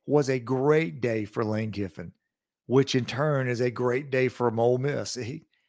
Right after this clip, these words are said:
he is very good in that situation, which he's not great in front of a crowd. You know, he's not that huge social butterfly guy, but in, in some ways he's honest at a podium, which is good for that because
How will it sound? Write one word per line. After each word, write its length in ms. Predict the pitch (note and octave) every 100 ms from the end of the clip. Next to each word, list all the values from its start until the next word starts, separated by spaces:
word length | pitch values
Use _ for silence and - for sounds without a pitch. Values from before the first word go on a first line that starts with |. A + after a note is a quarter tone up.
| _
he 240 | - C#3+ E3+
is 140 | A#2+
very 420 | G2+ F#2+ C3+ D#3+
good 200 | D#3 E3
in 80 | D#3+
that 160 | E3 C#3+
situation, 720 | E3 F3 D3+ B2+ A2+ A#2+ A#2 _ _ _ _ _ _ _ _
which 200 | C3+ C3+
he's 140 | B2+ A2+
not 260 | D3+ -
great 320 | B2 C#3+ D3+
in 80 | C#3+
front 200 | - C#3+
of 80 | C3+
a 60 | A2+
crowd. 500 | - C#3 C#3 C#3 A#2
You 80 | C3+
know, 120 | C#3
he's 100 | B2
not 220 | C#3 C#3
that 180 | C#3 C#3+
huge 320 | - D3 -
social 400 | - C3+ C3+ B2+
butterfly 500 | G#2+ B2+ C3+ - C3
guy, 360 | B2 C3 C#3 C#3 _ _ _ _ _ _ _ -
but 380 | B2 B2+ B2+ -
in, 300 | E3 C#3 C3 -
in 140 | B2
some 280 | - D#3+ D#3+
ways 500 | C3+ B2+ B2 G#2+ -
he's 260 | - B2 A2+
honest 400 | A#2 C#3+ D3+ -
at 120 | A#2+
a 40 | A#2
podium, 480 | A#2 C3 C#3+ C#3
which 180 | B2 A2+
is 120 | A2
good 260 | F#2+ A#2+ B2+
for 120 | C#3+
that 260 | C3 D#3 -
because 300 | G#2+ A#2